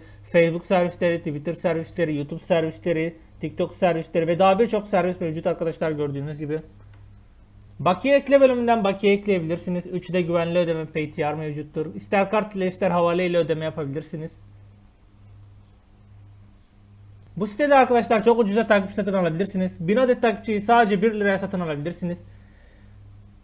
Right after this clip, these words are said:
Şimdi size kullanacağınız servisi göstermeden önce hemen bakiye ekleyelim arkadaşlar. Bakiye ekledik arkadaşlar. Şimdi size nasıl sipariş vereceğinizi göstereceğim. Ee, ilk servisi kullanıyoruz arkadaşlar. Üç yüz altmış,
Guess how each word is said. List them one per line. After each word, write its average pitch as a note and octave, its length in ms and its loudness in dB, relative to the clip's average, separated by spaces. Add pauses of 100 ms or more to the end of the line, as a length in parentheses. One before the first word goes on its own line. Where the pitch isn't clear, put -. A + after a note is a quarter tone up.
(340)
Şimdi C#4 240 -2
size C#4 200 0
kullanacağınız A#3 580 4
servisi G#3+ 360 4
göstermeden G#3 540 2
önce G3 200 2
hemen A#3 240 4
bakiye G3+ 280 2
ekleyelim G3+ 340 2
arkadaşlar. F#3+ 520 -2 (360)
Bakiye A#3+ 420 6
ekledik B3+ 320 2
arkadaşlar. G3+ 440 2
Şimdi A3 220 -4
size A3 180 2
nasıl A3+ 180 0
sipariş G#3 380 2
vereceğinizi F3 460 0
göstereceğim. F3+ 560 -2 (520)
Ee, E3 360 4 (120)
ilk C4 160 -4
servisi G#3+ 380 4
kullanıyoruz F#3 360 0
arkadaşlar. F3 440 -2
Üç F3+ 160 -8
yüz F3 60 -2
altmış, F#3 280 -4